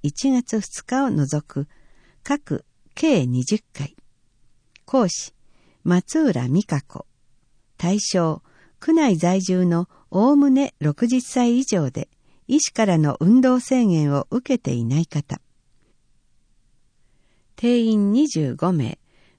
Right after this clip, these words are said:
申し込み多数の場合は抽選。参加費、各一万円。申し込み、往復はがきに行事名、郵便番号、住所、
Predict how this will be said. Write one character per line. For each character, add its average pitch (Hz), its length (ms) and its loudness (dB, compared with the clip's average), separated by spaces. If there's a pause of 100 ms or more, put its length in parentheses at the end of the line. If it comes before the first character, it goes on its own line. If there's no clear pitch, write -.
申 254 160 2
し - 100 -8
込 294 120 -2
み 285 120 2
多 254 160 -2
数 262 200 -2
の 214 140 2
場 180 120 -2
合 175 100 0
は 208 160 -2
抽 135 280 -6
選。 - 340 -10 (420)
参 214 280 -4
加 190 120 -6
費、 190 120 -8 (520)
各 277 500 -4
一 226 320 -2
万 190 300 2
円。 127 220 -6 (720)
申 196 200 2
し - 120 -8
込 196 140 -2
み、 180 200 -2 (640)
往 269 160 2
復 311 280 -4
は 302 100 0
が 285 140 2
き - 160 -4
に 147 240 0 (260)
行 208 300 2
事 214 160 -2
名、 147 340 -2 (100)
郵 233 220 2
便 233 260 2
番 214 240 0
号、 131 220 -2
住 160 260 -2
所、 - 260 -10